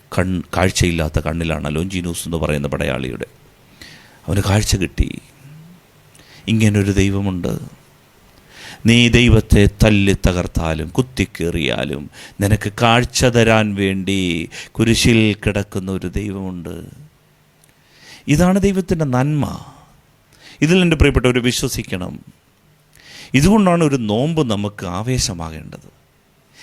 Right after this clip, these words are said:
ഇങ്ങനൊരു ദൈവത്തെ ആശ്രയിക്കേണ്ടത് ഈ നോമ്പ് കാലത്ത് എന്തുകൊണ്ടും നമുക്ക് അവസരോചിതമാണ്.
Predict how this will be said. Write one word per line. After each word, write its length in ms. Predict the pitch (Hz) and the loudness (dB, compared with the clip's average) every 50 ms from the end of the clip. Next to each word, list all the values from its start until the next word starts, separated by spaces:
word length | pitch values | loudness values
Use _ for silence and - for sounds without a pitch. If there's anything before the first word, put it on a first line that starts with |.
| - - 151 | -8 -4 -2
ഇങ്ങനൊരു 300 | 165 190 220 208 185 175 147 123 | 0 2 2 2 2 2 2 2
ദൈവത്തെ 320 | 135 139 151 147 - 143 123 104 98 | 2 2 0 -4 -4 -6 -6 -6 -6
ആശ്രയിക്കേണ്ടത് 840 | 107 107 - - 131 131 127 127 - 110 98 98 95 95 92 92 98 104 104 - - _ - - - - | -8 -8 -8 -6 -4 -4 -4 -4 -6 -6 -6 -6 -8 -8 -8 -6 -6 -8 -8 -12 -16 _ -20 -12 -6 -4
ഈ 20 | 123 113 | -2 0
നോമ്പ് 240 | 113 120 143 143 135 131 120 | 0 -2 -2 -4 -4 -6 -6
കാലത്ത് 420 | 120 117 107 107 104 - - 95 95 92 - - - 107 113 | -6 -6 -6 -6 -8 -8 -8 -8 -8 -10 -10 -2 2 4 6
എന്തുകൊണ്ടും 600 | 135 170 208 208 226 220 185 208 208 202 180 185 165 160 | 6 6 6 6 6 6 6 6 6 6 6 4 4 4
നമുക്ക് 300 | 151 147 135 - - 135 117 - - - - - - 107 | 4 4 4 4 2 0 0 0 -4 -14 -14 -4 0 2
അവസരോചിതമാണ്. 1000 | 127 143 180 175 - - - 170 175 170 160 156 165 156 160 147 151 143 135 104 | 4 4 4 4 6 4 6 6 6 4 4 4 2 2 4 2 2 2 2 0